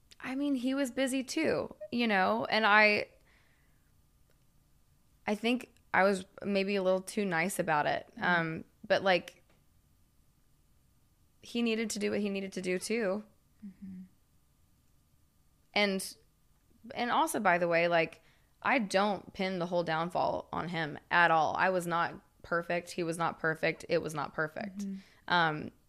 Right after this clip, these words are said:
Speaker 1: and so there were definitely moments that I look back on where I'm like, "Oh, I should have done that different," or "I, I could have showed up here. I could have taken the flight this time," whatever it is. Um, and I,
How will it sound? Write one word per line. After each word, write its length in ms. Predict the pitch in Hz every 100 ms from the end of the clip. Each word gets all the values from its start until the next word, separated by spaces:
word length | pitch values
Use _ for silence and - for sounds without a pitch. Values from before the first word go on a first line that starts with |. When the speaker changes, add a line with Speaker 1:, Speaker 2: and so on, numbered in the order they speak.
| _ -
Speaker 1:
and 180 | 202 196
so 420 | 185 165 160 - 190
there 160 | 190
were 100 | 185
definitely 640 | 185 185 185 196 175 160 - - -
moments 520 | 180 165 160 156 - -
that 120 | 170
I 80 | 165
look 160 | 165
back 240 | - - -
on 160 | 165
where 100 | 165
I'm 100 | 160
like, 180 | 160 156
"Oh, 120 | - 170
I 180 | 165 170 _ _
should 200 | - 180
have 60 | 160
done 100 | 156
that 160 | 156
different," 360 | 160 165 - - -
or 100 | 180
"I, 140 | 165
I 80 | 170
could 160 | 175 170
have 100 | 160
showed 180 | 160 156
up 140 | -
here. 360 | - - - 208 -
I 140 | 165
could 120 | 165
have 80 | 156
taken 200 | - -
the 80 | -
flight 260 | - -
this 160 | - -
time," 280 | - - 196
whatever 340 | - 175 156 -
it 140 | -
is. 160 | - - _ - - - _
Um, 540 | - 185 151 160 - 208 _ _ _ _ _ _ _ _ _ _ _
and 160 | - 196
I, 340 | 185 175 -